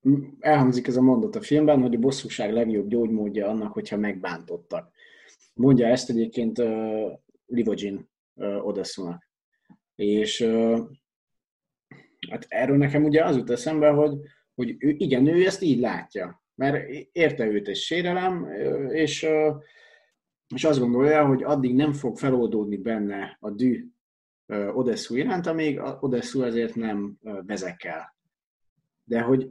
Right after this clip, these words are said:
azzal, hogy ő végül is megöli magát, ö, azzal valahogy, valahogy, valahogy mégis úgy tűnik, minthogyha maga ellen beszél, és akkor az egész tizenöt év, meg, vagy még több, amennyit leélt,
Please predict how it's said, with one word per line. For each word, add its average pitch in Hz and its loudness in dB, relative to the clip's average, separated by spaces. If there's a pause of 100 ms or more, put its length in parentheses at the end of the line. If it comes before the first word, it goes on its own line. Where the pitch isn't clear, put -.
(100)
azzal, 160 2
hogy 120 -2
ő 117 0
végül 117 0
is 113 -2
megöli 151 -2
magát, 95 -10 (600)
ö, 101 -8 (920)
azzal 123 0
valahogy, 156 0
valahogy, 147 0 (160)
valahogy 151 2
mégis 165 -2 (120)
úgy 147 0
tűnik, 139 2
minthogyha 143 0
maga 151 -2
ellen 101 -6
beszél, 107 -6
és 113 -6
akkor 151 -4
az 151 0
egész 160 0 (300)
tizenöt 147 2
év, 110 -2
meg, 107 -6
vagy 120 -4
még 135 0
több, 101 -10 (180)
amennyit 110 -6
leélt, 107 -8